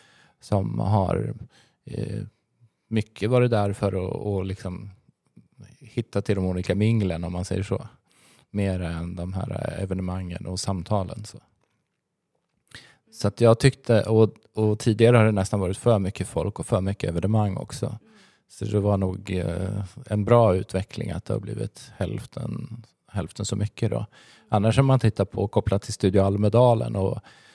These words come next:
reflektionerna där var ju att vi var jättestolta över att vi fick ihop det hela. Vi producerade tjugofyra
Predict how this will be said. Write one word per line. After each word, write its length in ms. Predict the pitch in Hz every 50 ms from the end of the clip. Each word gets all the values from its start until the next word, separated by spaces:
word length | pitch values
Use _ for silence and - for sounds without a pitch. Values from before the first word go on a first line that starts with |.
| _ _ _ _ _ _ -
reflektionerna 720 | 110 104 - - 110 - - 107 104 92 92 95 92 90
där 320 | 120 127 131 131 127 120
var 220 | 110 92 95 104
ju 60 | 113 107
att 220 | 92 98 - -
vi 120 | 107 101
var 120 | 95 104 98
jättestolta 680 | 98 101 - - 107 - - 127 123 127 123 - 123
över 120 | 95 90 90
att 160 | 101 - -
vi 80 | 95 -
fick 240 | - - 101 -
ihop 320 | - 95 107 117 120 - -
det 80 | 123
hela. 400 | 120 123 120 117 117 123 - 123
Vi 200 | 117 113 104 101
producerade 1000 | 98 - - 113 95 98 98 - 98 - - 98 95 95 92 90 - 110 - - - -
tjugofyra 920 | - - 107 104 104 - - 113 104 98 98 95 95 95 90 - - -